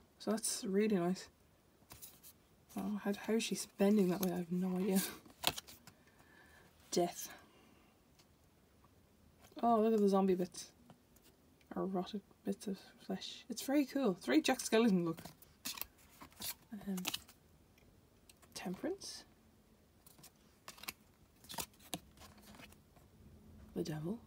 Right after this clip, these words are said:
Oh, that's interesting. It's like a sea monster. Devil with batwing co-, crown. Very cool. The Tower.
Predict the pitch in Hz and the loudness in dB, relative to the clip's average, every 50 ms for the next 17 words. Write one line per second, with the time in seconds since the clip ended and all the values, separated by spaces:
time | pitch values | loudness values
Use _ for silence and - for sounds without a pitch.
0 | - - - 196 208 208 202 196 190 180 175 165 160 160 170 - 190 185 180 - | -6 0 4 4 6 8 8 6 6 6 4 4 2 0 -2 -2 -2 -2 -2 -2
1 | 180 - - 175 - - - - - _ _ _ _ - - 214 202 196 - - | -6 -8 -8 -8 -10 -12 -16 -20 -20 _ _ _ _ -8 -2 0 2 4 6 4
2 | - - 214 214 226 214 202 202 202 - - - 196 196 196 196 196 190 - - | 4 4 4 4 4 4 4 4 4 2 2 2 4 4 4 4 4 2 0 -4
3 | - - - - - - - _ _ _ _ _ - _ _ _ _ _ _ _ | -12 -20 -20 -20 -20 -20 -20 _ _ _ _ _ -20 _ _ _ _ _ _ _
4 | _ _ - - 180 180 190 190 190 190 190 190 185 - - _ - - - - | _ _ -6 -4 -2 0 0 0 0 0 0 0 0 -2 -4 _ -8 -6 -6 -6
5 | - 190 196 202 208 202 190 - - - - - - - - - 208 214 277 285 | -4 0 0 2 2 0 0 -4 -6 -6 -6 -6 -6 -6 -4 -4 -2 -2 -2 -2
6 | 269 - - - - - - - - - - - - - - - - - - - | -4 -8 -12 -14 -12 -10 -10 -12 -12 -14 -20 -20 -20 -14 -12 -12 -12 -12 -14 -20
7 | - - - - 202 214 208 202 - - 208 196 185 - - - - - - - | -20 -18 -14 -10 -8 -6 -6 -6 -6 -6 -6 -8 -8 -10 -16 -16 -16 -16 -18 -20
8 | - - - - _ _ - - - - - - - - _ _ _ _ - _ | -20 -20 -20 -20 _ _ -20 -20 -20 -20 -20 -20 -20 -20 _ _ _ _ -20 _
9 | _ - - - - _ - 233 - - - 233 208 202 202 214 247 | _ -20 -20 -20 -8 _ -4 -4 -4 -4 -4 -2 0 2 2 0 0